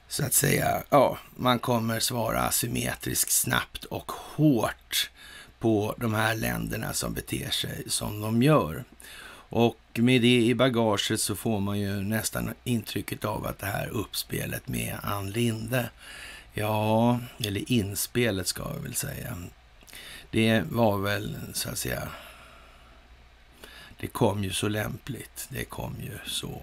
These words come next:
lämpligt. Och, eh, ja, i samband med att det exponeras en massa saker i U S A gällande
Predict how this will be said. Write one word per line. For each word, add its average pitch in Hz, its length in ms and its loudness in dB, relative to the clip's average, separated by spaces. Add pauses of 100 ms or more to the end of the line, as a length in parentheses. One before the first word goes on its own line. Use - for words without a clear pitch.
(120)
lämpligt. - 880 -14 (1000)
Och, - 560 0
eh, 113 440 6
ja, 131 480 4
i 104 120 -8
samband 107 580 0
med 104 220 -2
att 95 100 -8
det - 60 -6
exponeras 110 1000 -2
en 107 160 -6
massa 98 260 -6
saker 92 600 -8
i 98 360 -8 (500)
U 98 220 2
S - 180 2
A - 280 0 (840)
gällande 57 720 -2